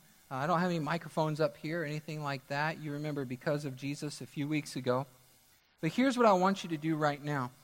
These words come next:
As you think about that one thing in your life, I don't know what the thorn in your flesh is or the cross it is that you have to bear,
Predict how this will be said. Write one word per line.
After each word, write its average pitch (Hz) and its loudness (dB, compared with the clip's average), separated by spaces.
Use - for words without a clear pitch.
As 147 -2
you 285 6
think 254 0
about 175 -2
that 160 4
one 170 2
thing 175 -2
in 160 -2
your 156 0
life, 143 0
I 147 0
don't 190 -2
know 180 2
what 175 0
the 143 -4
thorn 180 -2
in 180 -4
your 175 -2
flesh 165 -2
is 165 -4
or 123 -4
the 113 -8
cross 160 -4
it 160 -8
is 151 -6
that 147 -10
you 131 -10
have 139 -4
to 131 -8
bear, 113 -2